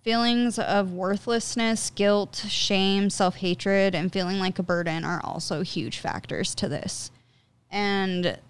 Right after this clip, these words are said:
this is one of the biggest reasons to me why self-love is so important, to be teaching our next generation, but also teaching ourselves here in the present. So to anyone, uh, who is not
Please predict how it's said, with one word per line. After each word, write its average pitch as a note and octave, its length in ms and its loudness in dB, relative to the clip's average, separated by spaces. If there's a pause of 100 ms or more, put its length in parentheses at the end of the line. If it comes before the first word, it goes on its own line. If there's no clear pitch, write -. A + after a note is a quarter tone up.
(480)
this G#3+ 280 0
is A3+ 140 4
one A3 120 8
of G3+ 80 8
the G3 80 8
biggest F3+ 320 6
reasons F3+ 720 2 (540)
to A3 120 2
me G3 240 4
why F#3 160 2
self-love E3+ 480 0
is E3+ 100 -6
so F#3 200 -2
important, D#3+ 480 -2
to - 80 -4
be F#3+ 120 -6
teaching F3 640 0 (560)
our G3 280 4
next C4+ 340 -2 (140)
generation, B3+ 680 4
but G#3 160 8
also F3+ 360 2
teaching F3 500 -2
ourselves E3+ 720 -4 (460)
here D#3+ 500 0
in - 120 -4
the - 80 -4
present. - 480 -10 (640)
So A#3 460 0
to B3 220 -2
anyone, C4+ 840 4
uh, G#3+ 640 2
who A3+ 180 0
is G#3 160 2
not G3 580 4